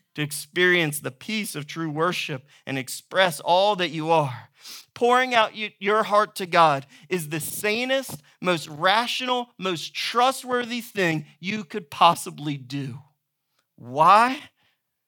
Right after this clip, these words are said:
Because Jesus is simply bigger than money and people. And look what it says, verse eleven. "God has spoken plainly, and I have heard it many times. Power, O God, belongs to you. Unfailing love,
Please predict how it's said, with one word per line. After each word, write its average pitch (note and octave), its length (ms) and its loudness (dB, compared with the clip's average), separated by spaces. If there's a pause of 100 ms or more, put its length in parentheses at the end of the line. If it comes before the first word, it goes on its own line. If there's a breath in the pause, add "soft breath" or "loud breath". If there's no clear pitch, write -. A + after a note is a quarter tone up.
(320)
Because D3 340 -8
Jesus G3+ 480 -6
is D3+ 140 -8
simply F3 460 -2
bigger G3+ 440 0
than C#3+ 200 -4
money G3 340 2
and D3+ 160 -4
people. A3 460 -4
And F3 180 -4
look B3 260 4
what F#3+ 140 -6
it F3 160 -10
says, G3+ 600 -8
verse F3+ 240 -8
eleven. F3+ 540 0 (920 soft breath)
"God B3 300 8
has A3+ 120 -4
spoken A3 460 0
plainly, G#3 540 0
and G3+ 80 4
I G#3+ 140 8
have F3+ 120 0
heard A3+ 260 2
it D#3+ 120 0
many F#3 260 2
times. D3 640 0 (460 loud breath)
Power, A3 560 6
O F3 120 6
God, F#3+ 360 6
belongs F#3+ 460 0
to F#3 100 -14
you. F#3 340 -4
Unfailing G#3 760 2
love, G#3 520 6